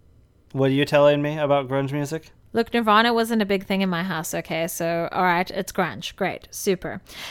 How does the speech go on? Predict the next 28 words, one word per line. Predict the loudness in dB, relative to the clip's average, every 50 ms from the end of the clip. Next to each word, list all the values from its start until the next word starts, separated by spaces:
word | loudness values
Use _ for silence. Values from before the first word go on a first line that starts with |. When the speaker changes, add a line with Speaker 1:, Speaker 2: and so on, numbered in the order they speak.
| -6 0
Speaker 2:
It | 2 2 4
made | 6 6 8 8 8
it | 6 6 4
palatable | 2 2 4 4 4 2 2 2 0 0 0 2 2 2
for | 0 -2 -4 -4
me | -6 -6 -8 -8 -8 -6 -4
at | -2 -2 2
that | 2 2 2 2 0
age. | -6 -8 -8 -10 -12 -10 -10 -8 -6
I | -8 -6
couldn't | -4 -2 2 4 4 4 2 2
do | 2 4 4 4 4
grunge | 2 0 0 -2 -2 -6 -8 -8 -6 -6
at | -6 -4 -2
that | -2 -2 -2 -4
age. | -6 -6 -6 -6 -6 -2
And | 0 0 2
Moulin | 2 2 2 2 2 2
Rouge | 2 2 2 2 0 -2 -6
took | -4 0 2 2 2 2 0
it | -2 -2 -4 -6 -8 _ -20 -20 -20 -20 -20 -8 -2
and | 2 4 6 6 6
made | 6 6 6 6
it | 4 2 0 -2
palatable, | -8 -2 2 4 6 6 4 2 0 -6 -6 -4 -4 -4 -4
which | -4 -4 -4
I | -4 0 0
loved. | 2 2 4 4 4 2 2 -2 -6 -10 -12 -16